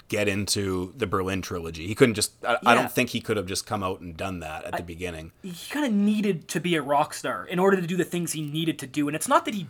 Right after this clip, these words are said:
Speaker 2: didn't wanna do a lot of this stuff, but once it was proven that he worked, or,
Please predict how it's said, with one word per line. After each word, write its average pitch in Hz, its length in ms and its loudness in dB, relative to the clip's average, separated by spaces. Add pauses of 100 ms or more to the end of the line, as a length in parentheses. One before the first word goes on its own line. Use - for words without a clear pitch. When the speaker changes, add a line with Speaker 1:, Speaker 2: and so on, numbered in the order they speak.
Speaker 2:
didn't 208 280 2
wanna 147 280 -2
do 139 200 -4
a 135 60 -2
lot 127 240 -4
of 123 80 -12
this 123 140 -10
stuff, 113 440 -8 (460)
but 175 100 2
once 208 220 6
it 240 100 2
was 196 140 0
proven 160 600 0
that 151 240 -4
he 143 140 -10
worked, 160 760 0 (220)
or, 143 200 -4